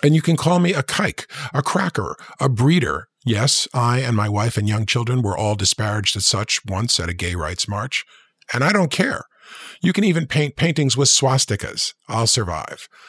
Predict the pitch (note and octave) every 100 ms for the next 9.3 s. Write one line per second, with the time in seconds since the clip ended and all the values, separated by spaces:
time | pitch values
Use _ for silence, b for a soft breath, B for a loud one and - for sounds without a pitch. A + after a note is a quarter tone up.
0 | B - A#2+ A2+ A#2+ D3 B2+ A#2 - -
1 | G#2 - A#2 - G#2+ A2+ G2 F#2+ - F#2+
2 | - C#2 C2+ G#1 - - - _ b b
3 | b b - A#2+ - G#3 E3 A#2+ - B
4 | - F#3 F3+ C#3+ A#2 G#2 - - G2 G2
5 | B2 G3 - - B B B - B2 C3+
6 | B2+ G#2+ C#3 B2 G#2+ G2 G#2+ D#3+ - F#3
7 | F3 E3+ - - - B2 A2+ A2 - -
8 | B2+ A2+ C3+ C3+ C3+ - C3+ B2+ E3 G3+
9 | A#2 F#2